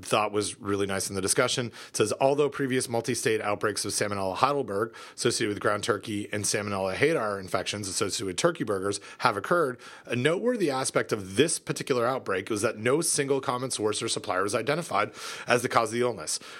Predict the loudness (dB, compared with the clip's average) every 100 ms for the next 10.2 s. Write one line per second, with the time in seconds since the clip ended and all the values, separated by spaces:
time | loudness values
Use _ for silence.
0 | 0 2 4 2 2 0 0 0 0 0
1 | 0 -2 0 -2 0 0 -2 0 0 0
2 | 0 0 2 0 -2 -2 0 0 -2 -6
3 | -16 0 2 4 2 0 0 -2 0 0
4 | 2 2 0 -2 0 0 2 0 -2 0
5 | 0 0 -2 -2 -2 0 -2 -6 -6 0
6 | 2 2 -2 -2 -2 0 -2 -2 -2 0
7 | -2 -4 -14 -20 -2 2 2 2 2 0
8 | 0 2 2 0 -6 -10 -12 -18 -8 0
9 | 0 2 4 4 4 0 0 -2 0 0
10 | -2 -6